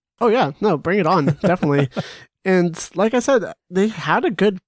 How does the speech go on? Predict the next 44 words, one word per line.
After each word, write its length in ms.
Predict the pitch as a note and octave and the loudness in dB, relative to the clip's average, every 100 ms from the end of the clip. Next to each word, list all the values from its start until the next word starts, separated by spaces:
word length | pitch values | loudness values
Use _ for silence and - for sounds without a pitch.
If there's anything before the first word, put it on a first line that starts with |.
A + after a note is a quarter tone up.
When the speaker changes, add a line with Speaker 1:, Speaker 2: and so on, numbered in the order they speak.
| - | -8
Speaker 1:
concept 440 | D3 E3 G3+ G#3+ | -2 0 0 -2
of 140 | E3+ - | -2 -2
what 160 | D#3+ | -2
the 60 | D3 | -2
werewolf 340 | D3 E3 D#3+ | 0 0 -2
looks 240 | C#3 F3 E3 | -2 -2 -2
like. 180 | C#3 | -2
So 140 | - C#3+ | -2 -2
if 120 | C3+ | 0
they 120 | D3 | 0
ever 260 | D3 D3+ C#3+ | 0 -2 -4
get 180 | D3 D3 | -4 -2
a 60 | C#3+ | -2
bigger 260 | D3 D3+ | -2 -2
budget 540 | B2+ C3 C3 D#3 D#3+ C#3 | -2 -4 -2 0 0 0
and 160 | C3+ | 0
wanna 280 | C3 C3+ C3+ _ _ | 0 0 -2 _ _
pursue 400 | - D3 - D3+ | -4 -2 0 0
that 380 | C3+ B2+ F3 - | 0 0 0 0
and 240 | C#3+ B2+ - | -2 -2 -6
see 340 | - - C3+ C#3+ | -10 -6 -4 -2
a 80 | |
sequel 560 | C#3 C#3+ C#3 C#3+ C#3 - _ _ | -2 -4 -2 -2 -2 -6 _ _
that 260 | E3+ C3+ - | -4 -4 -4
contains 520 | D3+ C3 D3 C#3 D3 | -4 -4 -6 -4 -2
a 60 | D3 | -2
werewolf 420 | C3+ C3+ C#3+ D#3+ | -2 -2 -4 -4
in 180 | C3+ C3+ | -6 -2
it, 160 | F3 F#3 _ _ _ _ | -2 -4 _ _ _ _
I'm 140 | F3+ D3 | -4 0
all 160 | F3+ | 0
about 220 | D3 D3 D3 | 0 0 0
it 80 | |
because, 720 | C#3+ - D3+ C#3+ C3 - - - _ - | -2 0 0 0 -2 -4 -6 -12 _ -4
like 180 | E3+ | -2
I 40 | D#3+ | -2
said, 280 | - F3 - | 0 0 -2
I 100 | D3+ | -2
loved 340 | C#3+ D#3 D#3+ | 0 2 0
how 520 | - D#3 D3+ C#3+ C3+ - - | -2 0 2 2 0 -4 -4
they 160 | C#3+ C#3 | -2 0
put 340 | - C#3+ - _ _ _ _ _ _ | 0 0 -2 _ _ _ _ _ _
something 400 | - E3 F3+ E3 - | -6 -2 0 0 -2
as, 480 | D3 D3 C#3 - | -2 2 0 -2